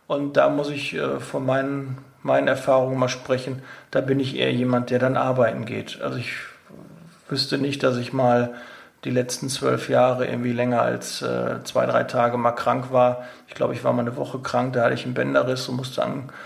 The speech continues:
an Krücken laufen. Aber ansonsten bin ich, äh, in den letzten zwölf Jahren nicht länger als mal eine Woche dann ausgefallen.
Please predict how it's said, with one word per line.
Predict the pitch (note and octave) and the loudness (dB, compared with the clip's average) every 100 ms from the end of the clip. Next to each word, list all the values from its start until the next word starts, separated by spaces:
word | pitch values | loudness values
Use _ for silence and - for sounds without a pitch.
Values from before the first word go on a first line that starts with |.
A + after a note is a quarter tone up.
| - - | -18 -8
an | - C#3+ | -2 0
Krücken | C#3+ E3 E3+ F3 | 2 0 0 4
laufen. | D3 D3 D3+ - D3 D3+ - - - _ | 6 6 4 -2 -6 -6 -16 -20 -20 _
Aber | - B2+ B2+ | 0 4 4
ansonsten | C3+ C#3 C3+ - C#3+ C3+ B2+ - - | 4 0 0 -2 -2 0 -2 -8 -12
bin | - B2+ | -4 0
ich, | B2 A#2 - A#2 | 0 -4 -8 -6
äh, | |
in | A2+ A2+ A#2 A2+ - - | -2 0 -2 -4 -12 -8
den | B2 | -6
letzten | B2 C3+ | -6 -8
zwölf | B2+ B2+ A#2+ - | -4 -2 -2 0
Jahren | A#2+ A#2 | 2 2
nicht | A#2 B2+ | -2 -4
länger | B2 A#2 | -2 0
als | A2+ - C3 | -2 -4 -4
mal | B2 - | -2 0
eine | A#2+ B2 | -2 -4
Woche | B2 D3+ | -4 0
dann | D#3 | 4
ausgefallen. | D#3 D#3+ - - A#2 - | 6 4 -2 -4 -4 -4